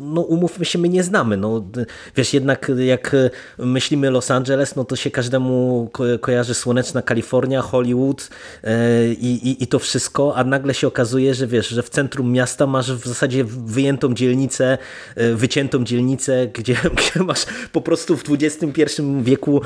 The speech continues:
policyjne barykady i, i z jednej strony, e, hotel, który normalnie przyjmuje zagranicznych turystów, a z drugiej strony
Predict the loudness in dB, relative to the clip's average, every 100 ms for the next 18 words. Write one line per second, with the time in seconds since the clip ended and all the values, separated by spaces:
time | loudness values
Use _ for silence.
0 | -4 -14 -4 -2 -2 0 0 0 0 0
1 | 0 -2 0 0 0 -2 -10 -6 -4 0
2 | 0 0 0 0 0 0 0 0 2 2
3 | 2 2 2 0 0 0 0 0 0 2
4 | 0 2 2 0 -2 -2 2 2 0 0
5 | 2 0 0 -4 -2 -2 -2 0 0 0
6 | 0 0 -2 0 -2 0